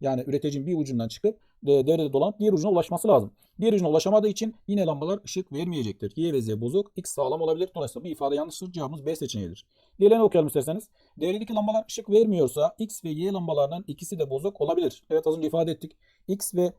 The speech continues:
Y bozuk olduğunda, hatta sadece X bozuk olduğunda yine devredeki lambaların hiçbiri ışık vermez. Çünkü yolu siz kapatmış oluyorsunuz. Dolayısıyla bu ifade doğrudur.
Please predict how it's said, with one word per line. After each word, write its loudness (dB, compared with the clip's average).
Y 2
bozuk 0
olduğunda, 0
hatta -2
sadece 0
X -2
bozuk 2
olduğunda 2
yine 0
devredeki 0
lambaların 2
hiçbiri -4
ışık -8
vermez. 0
Çünkü -8
yolu -2
siz -6
kapatmış -6
oluyorsunuz. -2
Dolayısıyla -8
bu -8
ifade -4
doğrudur. -4